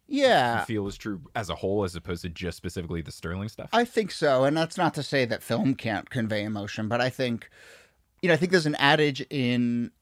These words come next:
Speaker 1: audio that is sort of cliche, but I actually think it's true that, you know, podcasts are intimate and audio is intimate. It is true.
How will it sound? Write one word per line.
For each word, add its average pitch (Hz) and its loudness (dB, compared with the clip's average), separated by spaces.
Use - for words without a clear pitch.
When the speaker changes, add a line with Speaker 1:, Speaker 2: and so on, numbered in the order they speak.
Speaker 1:
audio 107 0
that 101 -6
is 98 -8
sort 254 4
of 208 4
cliche, 160 4
but 123 4
I - 4
actually 120 0
think 101 -8
it's 110 -8
true 226 8
that, 139 4
you 131 0
know, 110 -2
podcasts 113 -4
are - -10
intimate 110 -2
and 107 -6
audio 104 -6
is 101 -8
intimate. 107 -4
It 247 0
is 240 0
true. - -12